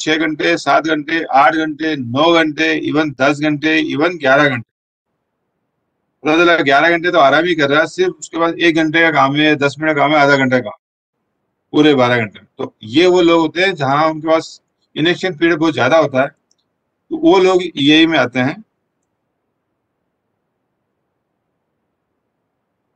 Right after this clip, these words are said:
Weekly roster आवर्स, इसमें roster आवर्स थोड़ा सा अलग-अलग होगा आपका, ईआई और सी में clear है, काफी simple है,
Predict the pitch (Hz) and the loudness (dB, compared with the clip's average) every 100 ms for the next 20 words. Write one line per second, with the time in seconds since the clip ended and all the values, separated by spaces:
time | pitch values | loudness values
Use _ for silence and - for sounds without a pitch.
0 | _ 127 165 202 220 185 160 190 151 131 | _ 0 0 0 0 2 0 0 2 4
1 | 143 123 - - _ 131 - 214 220 185 | 2 -2 -8 -20 _ -14 -6 -2 2 0
2 | - 208 185 175 190 - 165 180 180 151 | 0 2 2 2 -2 -2 0 2 2 2
3 | 170 175 165 127 135 127 139 151 165 160 | 2 2 2 2 0 0 0 0 0 -4
4 | - - 120 120 165 185 185 185 - 180 | -16 -16 -6 0 2 4 2 -2 -4 -4
5 | 185 190 - 156 170 156 170 - _ - | -2 -4 -2 0 2 0 -2 -8 _ -4
6 | 135 147 127 127 139 165 | -2 -2 -4 -6 -4 -4